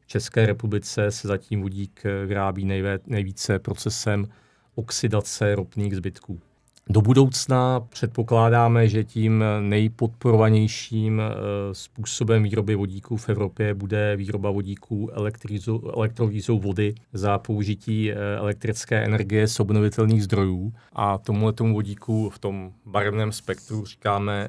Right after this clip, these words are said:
říkáme zelený vodík. Existují další, eh, způsoby, eh, výroby vodíku. Známe, eh, známe vodík, eh, hnědý, což je vodík vyráběný splyňováním uhlí,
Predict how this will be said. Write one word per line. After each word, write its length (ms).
říkáme 420
zelený 360
vodík. 480
Existují 420
další, 580
eh, 120
způsoby, 800
eh, 520
výroby 360
vodíku. 720
Známe, 720
eh, 180
známe 340
vodík, 540
eh, 40
hnědý, 640
což 280
je 60
vodík 340
vyráběný 500
splyňováním 880
uhlí, 500